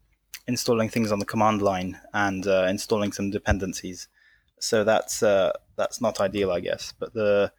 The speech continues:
it's not that difficult if you, there's tutorials and that kind of thing. But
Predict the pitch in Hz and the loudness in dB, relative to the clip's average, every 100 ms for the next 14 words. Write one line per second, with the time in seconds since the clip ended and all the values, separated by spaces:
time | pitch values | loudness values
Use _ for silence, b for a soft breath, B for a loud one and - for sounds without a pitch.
0 | b b b b _ _ _ - 139 180 | b b b b _ _ _ -2 0 2
1 | 170 107 - 110 - 110 98 - - 107 | 2 2 0 -6 -6 -2 0 -2 -2 -4
2 | - 113 107 101 110 101 - 107 117 107 | -2 -4 -4 0 0 0 -4 -4 0 2
3 | 98 90 90 - 104 - 101 92 - 98 | 2 0 -4 -6 -6 -6 -6 -6 -4 -6
4 | 95 98 - | -4 -4 -6